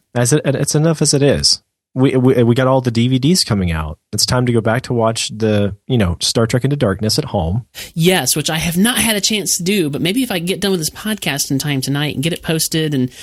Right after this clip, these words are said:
Speaker 2: prepare a few articles for tomorrow, you know, maybe I'll be able to watch it tonight. I really want to, it, because I, I love Star Trek Into Darkness quite a bit. Um, it's
Speaker 1: Yeah.
Speaker 2: not my favorite Star Trek movie.
Speaker 1: And you never
Speaker 2: Um,
Speaker 1: know. You
Speaker 2: but
Speaker 1: may discover a trailer or two on one of your D V Ds.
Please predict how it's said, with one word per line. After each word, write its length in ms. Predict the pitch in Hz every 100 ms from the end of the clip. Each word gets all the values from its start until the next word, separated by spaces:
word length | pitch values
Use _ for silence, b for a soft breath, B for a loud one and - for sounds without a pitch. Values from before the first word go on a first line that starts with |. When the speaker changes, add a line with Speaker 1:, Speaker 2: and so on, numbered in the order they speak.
| B
Speaker 2:
prepare 280 | 160 196 208
a 40 |
few 180 | 196 180
articles 440 | 165 180 175 160
for 100 | -
tomorrow, 520 | 160 160 156 156 151 147
you 120 | 143
know, 240 | 135 131 131 B B B B
maybe 220 | 156 160
I'll 80 | 151
be 100 | 151
able 120 | 143
to 40 | 131
watch 260 | 131 127 -
it 80 |
tonight. 320 | - 120 80 -
I 60 |
really 400 | 139 147 160 151
want 240 | 131 123 -
to, 180 | 107 - -
it, 200 | 139 151
because 440 | 135 139 131 123 -
I, 60 |
I 200 | 135 127
love 360 | 135 131 127 131
Star 240 | - 135
Trek 300 | 123 120 117 -
Into 220 | - 127 123
Darkness 420 | 117 117 117 -
quite 220 | - 170
a 40 |
bit. 300 | 135 107 92 -
Um, 200 | 135 123
it's 120 | -
Speaker 1:
Yeah. 60 | 349
Speaker 2:
not 80 | 151
my 120 | 131
favorite 480 | - 175 160 190 -
Star 180 | 220
Trek 200 | 214 233
movie. 400 | 240 240 262 269 - b b b 147
Speaker 1:
And 100 | 170
you 100 | 185
never 160 | 202
Speaker 2:
Um, 40 | 202
Speaker 1:
know. 120 | 240
You 80 | 127
Speaker 2:
but 80 | 135
Speaker 1:
may 120 | 139
discover 680 | 127 - 147 147 143 131 -
a 160 | 131 120
trailer 520 | - - 170 190 135
or 200 | - 110
two 340 | 110 135 151 -
on 340 | 120 120 131 127
one 140 | 120
of 80 | 127
your 140 | 135
D 180 | 131 127
V 100 | 139
Ds. 300 | 214 247 -